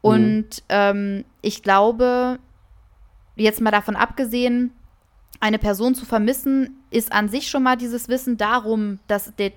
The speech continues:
Speaker 2: dass der Tod da ist und dass das passieren kann, so eine Sache, die schmerzlich sein kann und damit für mich verbunden ist. Also dieses Wissen darum quasi. Ähm, ja, und ich glaube halt auch, dass wir ein Stück weit nicht nur die Person betrauern, sondern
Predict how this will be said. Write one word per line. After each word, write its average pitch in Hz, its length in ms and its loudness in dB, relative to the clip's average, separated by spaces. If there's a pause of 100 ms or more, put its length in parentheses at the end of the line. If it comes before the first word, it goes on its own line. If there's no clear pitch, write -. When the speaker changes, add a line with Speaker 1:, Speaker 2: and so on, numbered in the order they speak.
Speaker 2:
dass 190 240 -4
der 185 160 -2
Tod 214 300 -4
da 208 160 2
ist - 240 -6
und 180 120 -6
dass 185 120 -4
das - 160 -10
passieren 240 460 -2
kann, 262 260 0
so 247 80 -2
eine 254 160 0
Sache, 240 260 0
die 233 140 -4
schmerzlich 233 720 -6
sein 214 340 0
kann 247 320 -2
und 208 140 -4
damit 202 300 -2
für - 140 -8
mich 196 180 -6
verbunden 190 460 -4
ist. 285 280 -8 (320)
Also 190 180 2
dieses 190 300 -8
Wissen 226 240 -4
darum 254 300 -2
quasi. 254 480 -6 (1400)
Ähm, 226 840 2 (600)
ja, 226 220 8
und 208 80 2
ich 208 80 -6
glaube 233 220 4
halt 247 140 2
auch, 233 100 2
dass 254 180 -2
wir 240 80 0
ein 226 40 -2
Stück 254 280 -4
weit 240 320 0
nicht 240 220 -4
nur 233 120 -2
die 220 100 -8
Person 220 360 -4
betrauern, 247 500 0
sondern 226 420 -2